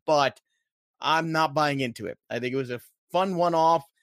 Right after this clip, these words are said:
They came out with a lot of good schemes out there. Also, the Saints made a ton of mistakes and penalties in that game. So I just feel like Kyle Allen's been pretty good so far. And, and he's,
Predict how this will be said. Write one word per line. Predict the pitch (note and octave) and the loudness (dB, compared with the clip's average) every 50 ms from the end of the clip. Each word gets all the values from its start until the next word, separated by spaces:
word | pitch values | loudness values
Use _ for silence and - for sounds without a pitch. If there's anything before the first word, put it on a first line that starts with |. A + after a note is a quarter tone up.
| _ _ _ _ | _ _ _ _
They | - C3+ C#3 | -4 -2 -2
came | C3+ - E3 E3 E3 | -2 -4 -4 -2 -2
out | E3 E3 C#3 | -2 -2 -2
with | D#3 D3+ C#3 | -4 -6 -4
a | |
lot | C#3+ D3+ D#3 D#3 D#3 | -2 0 0 0 0
of | D#3 C#3 | -2 -2
good | B2+ D3+ D3 C3+ | -4 -6 -6 -6
schemes | - - D#3+ D#3+ D#3 D3+ D3+ C#3+ | -8 -8 -6 -6 -6 -6 -4 -2
out | D3+ D3 C#3+ C#3 - | -2 0 0 -2 -2
there. | C#3+ C#3+ C#3+ C#3+ C#3+ C#3+ C#3+ C#3 | -2 0 0 0 0 -2 -4 -4
Also, | - C3+ D3 D3+ - - | -4 -4 -6 -6 -6 -8
the | C#3+ B2 | -10 -10
Saints | B2 - - C#3+ C#3+ C3+ - | -10 -8 -8 -8 -8 -8 -8
made | C#3 C3+ B2+ | -6 -6 -6
a | C3 | -8
ton | - - B2+ C3+ D3+ D#3+ E3 E3 | -10 -10 -6 -4 -2 -2 0 0
of | E3 | -2
mistakes | D#3+ D#3+ C#3 - - C#3+ C3+ C#3+ C#3 - | -2 -4 -4 -2 0 2 2 2 0 -2
and | C#3+ C3 | -6 -6
penalties | C#3+ C#3+ C#3 C#3+ B2+ C#3 C#3 C3 C3+ B2 | -4 -4 -4 -4 -4 -6 -6 -6 -6 -8
in | C3 B2 | -8 -6
that | B2 B2 A#2+ - | -6 -6 -6 -6
game. | B2 A#2 A#2 A#2+ A#2+ A#2 - _ _ _ _ _ _ _ - | -6 -6 -6 -6 -6 -8 -12 _ _ _ _ _ _ _ -8
So | - D3 C#3+ C#3 C#3 C3+ C3 - - _ - | -2 0 2 4 4 4 2 0 -6 _ 0
I | C#3+ D3+ E3 E3+ | 2 2 2 2
just | D#3 D#3 - | 0 -4 -4
feel | - E3 D#3 | -2 0 2
like | D3+ C#3+ C#3 C3+ | 4 4 2 2
Kyle | - - C#3+ C#3 C#3 D3+ | 0 0 0 0 2 0
Allen's | G3 B3+ C4 G#3+ A3 A3 | 0 0 0 -2 -4 -4
been | G3 A3+ G#3+ F#3+ - _ _ | -6 -8 -10 -12 -14 _ _
pretty | - G#3+ A3+ A#3 | -4 -4 -4 -4
good | F3+ A3+ D#4 F#4+ | -4 -4 -6 -4
so | - - C3+ | -2 0 -2
far. | B2+ - B2 G#2 - - - | 0 0 -2 -4 -2 -2 -2
And, | B2+ C#3 C#3+ C#3+ D3 - | -2 0 -2 -2 -4 -4
and | - E3 E3 D#3+ E3 D#3+ D#3+ | -2 -2 -2 -2 -4 -6 -10
he's, | F#3 A3 G#3 F#3 | -12 -12 -12 -12